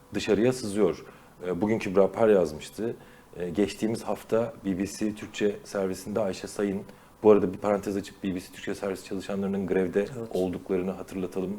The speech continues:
Speaker 1: Meslektaşlarımız grevdeler, onların grevini destekliyoruz. E, başarıyla sonuçlanacağına inanıyoruz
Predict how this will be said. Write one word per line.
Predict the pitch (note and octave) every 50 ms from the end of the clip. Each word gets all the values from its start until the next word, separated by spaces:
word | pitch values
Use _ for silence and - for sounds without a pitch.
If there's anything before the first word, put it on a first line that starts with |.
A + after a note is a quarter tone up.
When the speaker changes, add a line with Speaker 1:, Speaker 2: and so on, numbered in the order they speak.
| G2 F#2+
Speaker 1:
Meslektaşlarımız | F#2 - - - - - F#2 F2 - - F#2+ F#2 F#2+ F2+ E2 -
grevdeler, | F2 F#2 F2+ D#2+ F#2 F#2 F#2 F#2+ F#2+ F#2+ F#2+ F2+
onların | F2 F2 F2 E2 D#2+ F2 E2+ -
grevini | - F2+ F2+ E2+ F2 E2
destekliyoruz. | E2 D#2 - - E2 D#2+ - - E2 E2 F2 F2 - - - - - - - - - - - - - - - - - - - - - -
E, | F2+ E2+ E2+ E2 D#2+ D2 D2+ D2+ D2+ E2
başarıyla | F2+ E2+ - F#2+ F#2 F#2+ E2+ F2 E2+ -
sonuçlanacağına | - - F2+ E2+ - - F2 E2+ F2 D#2 F2 E2+ F2 E2+ E2
inanıyoruz | D2+ F#2+ F2+ F2 F2 E2+ E2 D2+ D2 - -